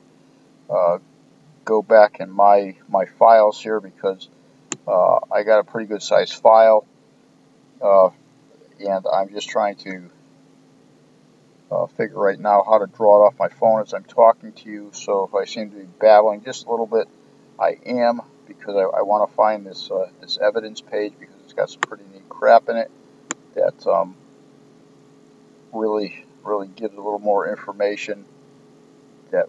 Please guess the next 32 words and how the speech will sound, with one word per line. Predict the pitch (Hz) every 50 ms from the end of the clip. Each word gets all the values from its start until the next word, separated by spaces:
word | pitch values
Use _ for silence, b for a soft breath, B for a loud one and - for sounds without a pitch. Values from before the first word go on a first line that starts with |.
| _ -
right | 95 101 101 98 - _
now | - 98 101 101 101 101 - - - -
I | 92 98 98 95 90 _ _ _ _ _ _ _ _ -
don't | - 104 104 95 104
have | 107 104 101
at | 98 -
the | _ _
tip | - 113 - -
of | 101
my | 98 92 92 - -
tongue. | - - 127 123 120 120 117 113 _ _ _ _ _ _ _ _ _ _ _ _ _ _ _ -
Um, | 107 95 92 95 90 90 90 90 87 _ _ _ _
let | _ _ _
me | _ _
see, | - _ _ 95
East | 95 - -
Windsor | 98 95 95 95
robbery, | 90 92 98 98 101 104 104 98 92
homicide. | - - - 110 113 117 107 - - - 107 104 101 104 _ _ _ _ _ _ _ _ _ _ _ _ _ _ _ _ _ -
Uh, | - 107 95 92 90 90
I'm | 101 101
just | - -
trying | - - 113 110 107 107
to, | - -
I'm | - 113
going | 110 110 107 107 104
through, | - - 104 104
like, | 98 101 -
a | 98
hundred | - - 123 113 107 - -
different | 107 - - 107 95 _ -
files. | 110 104 104 101 101 101 101 101 -